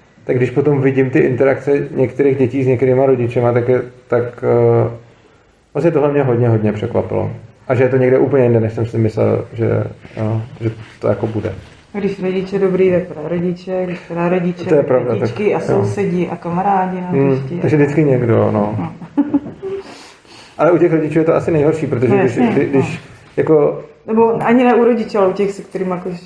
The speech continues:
Speaker 2: žijou.
Speaker 1: Žijou, no, přesně tak, jakože když tomu dítěti třeba jako někdo nadává, kdo není tak blízký,
Speaker 2: Hmm.
Speaker 1: tak, tak se to dá, ale potom jako ty děti chtějí uznání těch svých rodičů nebo těch, s kterýma žijou, a potom jako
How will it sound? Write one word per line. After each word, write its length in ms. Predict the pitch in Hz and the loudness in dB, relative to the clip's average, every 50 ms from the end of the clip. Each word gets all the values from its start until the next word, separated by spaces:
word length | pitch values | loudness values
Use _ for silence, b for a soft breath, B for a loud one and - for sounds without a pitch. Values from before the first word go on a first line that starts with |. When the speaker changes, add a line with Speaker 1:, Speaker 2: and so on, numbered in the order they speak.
| - - 180 | -20 -20 -10
Speaker 2:
žijou. 200 | 170 180 180 170 | -6 -4 0 2
Speaker 1:
Žijou, 200 | 156 143 139 139 | 4 4 4 4
no, 180 | 139 143 143 143 | 4 4 2 2
přesně 220 | 143 139 151 147 | 0 -2 -4 0
tak, 180 | 135 139 135 127 | 0 0 2 2
jakože 220 | 127 117 127 117 131 | 0 0 2 2 2
když 140 | 131 120 | 2 2
tomu 260 | - 151 147 143 143 143 | 2 2 2 4 2 2
dítěti 340 | 131 120 131 135 131 143 | 2 2 0 2 2 2
třeba 320 | - - 139 139 135 139 - - - - - - - - | 2 2 0 2 2 0 -2 -4 -12 -18 -20 -20 -12 -12
jako 180 | - - 139 139 139 - - | -4 -2 0 0 0 0 -2
někdo 500 | - - 143 131 127 123 127 139 139 135 | -2 0 0 2 2 2 4 4 4 4
nadává, 580 | 131 123 127 127 127 131 135 139 139 135 131 | 4 4 4 4 4 4 4 4 4 4 2
kdo 220 | 131 127 120 123 123 | 0 -2 -2 -2 0
není 240 | 123 127 131 135 127 | 2 2 2 2 2
tak 140 | 139 135 123 | 0 -2 0
blízký, 400 | 113 120 117 117 - 139 131 127 | -4 -4 -4 -2 0 2 2 2
Speaker 2:
Hmm. 160 | 117 117 110 | 2 2 0
Speaker 1:
tak, 200 | 107 - - - | -2 -6 -8 -6
tak 160 | 127 120 110 | -6 -6 -6
se 120 | - - - | -8 -6 -4
to 100 | - 135 | 0 2
dá, 180 | 127 117 113 | 2 2 2
ale 180 | - - 131 127 | 2 2 0 0
potom 300 | - - 131 135 135 123 B B B B B B B | 0 -2 -2 -2 -2 -4 B B B B B B B
jako 420 | 139 120 143 143 135 131 135 - - - - _ | -4 0 2 4 4 2 0 -4 -16 -20 -12 _
ty 100 | 147 135 | -4 -2
děti 220 | 131 120 139 139 | 0 0 0 -2
chtějí 280 | 143 - 143 135 135 143 | 0 2 2 2 2 2
uznání 420 | 139 123 120 127 120 120 120 117 | 2 0 2 2 2 2 2 0
těch 160 | 123 117 - | 0 -2 -2
svých 260 | - 127 123 120 - | -2 0 0 2 2
rodičů 340 | 123 120 117 113 113 - 123 | 2 2 2 0 0 0 0
nebo 160 | 123 120 117 | 2 4 4
těch, 180 | 117 120 113 113 | 4 2 0 -2
s 40 | - | -2
kterýma 340 | - 120 117 117 117 120 117 | 0 2 2 4 4 4 4
žijou, 360 | 113 117 110 110 110 117 120 | 4 4 6 6 4 4 2
a 40 | 113 | 0
potom 300 | 113 117 117 120 117 117 | -2 -2 0 2 2 2
jako 400 | 117 110 117 123 120 120 120 | 2 2 2 2 2 2 2